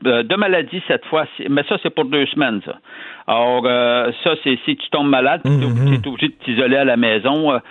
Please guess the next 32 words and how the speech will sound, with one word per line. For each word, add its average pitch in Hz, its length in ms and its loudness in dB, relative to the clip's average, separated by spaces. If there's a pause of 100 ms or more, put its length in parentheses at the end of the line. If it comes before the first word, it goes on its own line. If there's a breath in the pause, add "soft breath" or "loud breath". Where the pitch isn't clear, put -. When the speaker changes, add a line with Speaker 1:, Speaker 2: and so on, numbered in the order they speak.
Speaker 1:
ou 135 140 0
bien 156 220 2
que 123 200 0
tu, 117 480 0
tu, 110 160 -2
tu, 98 200 -2
tu 113 120 -2
es - 20 2
victime 110 360 -2
de - 20 0
la 113 80 2
covid, 110 460 0
alors 107 280 2
là, 120 220 0
t'as 131 80 -2
un 117 140 0
deux 117 220 0
semaines 123 280 0
de 113 80 2
maladie, 107 520 0
là, 120 100 0 (100)
si 107 60 -8
l'on 95 180 0
veut, 104 340 0
à 80 120 0
hauteur 107 280 -2
de 92 120 -6
cinq 104 200 -6
cents 101 120 0
dollars 101 260 0
par 92 140 -4
semaine. 78 320 -8